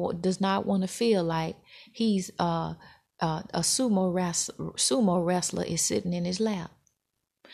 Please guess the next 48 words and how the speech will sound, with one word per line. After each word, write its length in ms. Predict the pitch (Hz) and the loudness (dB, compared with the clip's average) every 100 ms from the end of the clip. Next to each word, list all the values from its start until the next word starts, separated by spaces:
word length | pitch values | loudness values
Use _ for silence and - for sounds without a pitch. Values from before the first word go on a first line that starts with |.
| - - | -20 -6
I 140 | 190 | -2
commend 680 | 220 - 214 220 240 240 226 | -2 0 2 4 4 4 2
women 480 | 220 214 160 160 160 _ _ _ | 2 2 0 -4 -8 _ _ _
because 300 | 160 170 180 | -4 0 0
I 80 | 190 | 0
have 280 | 220 214 208 | -2 -4 -4
to 60 | 202 | -2
do 140 | 196 | 0
the 80 | 180 | 0
same 460 | - 202 202 202 | 0 0 0 0
thing, 400 | 196 180 160 156 - _ - - | 0 -2 -4 -8 -12 _ -20 -10
who 260 | - 202 185 - | 0 0 0 -4
try 480 | - 214 208 202 208 | 0 2 2 2 0
to 180 | 208 - | -4 0
exercise 1040 | 214 214 - 208 - 196 196 190 196 202 | 0 0 -2 -2 0 2 2 2 0 0
and, 240 | 180 170 165 - - | -2 -2 -6 -12 -14
and 260 | - 180 180 | -4 -2 0
eat 220 | - 214 208 | 2 0 0
healthy 640 | - 214 208 208 226 208 | 0 0 0 -2 -2 0
and 120 | 180 | 0
drink 300 | 175 196 214 | 0 0 0
your 120 | 202 | -2
water 540 | 180 180 185 - 185 190 - - | 0 2 4 2 0 -4 -10 -8
so 160 | - 208 | -2 2
that 160 | 196 - | 2 2
you 200 | 196 220 | 0 2
can 180 | 208 | 0
take 300 | 185 185 170 | 0 -2 -4
care 300 | - 226 226 | -2 2 4
of 100 | 214 | 4
yourself 480 | 202 208 - 208 202 | 2 0 0 0 0
and 80 | 185 | -4
feel 300 | - 202 190 | -2 0 0
good 300 | 170 262 269 | 0 0 2
about 320 | 170 165 165 | 2 -2 -2
yourself 380 | 170 - 196 185 | -4 -2 -2 0
when 100 | 190 | 0
you're 200 | 196 202 | 2 2
around 320 | 190 190 196 | 2 0 0
your 100 | 202 | 0
husband, 440 | 220 269 233 175 185 | 0 0 0 0 0
and, 160 | 196 - | 0 0
and 140 | 214 | 0
especially 680 | 202 196 - - 330 - 208 | 0 -2 -4 -4 -4 -2 0
when 180 | 202 208 | 2 2
you're 100 | 208 | 0
by 180 | 190 185 | 0 0
yourself. 500 | 165 175 - 294 | -2 -4 -4 -6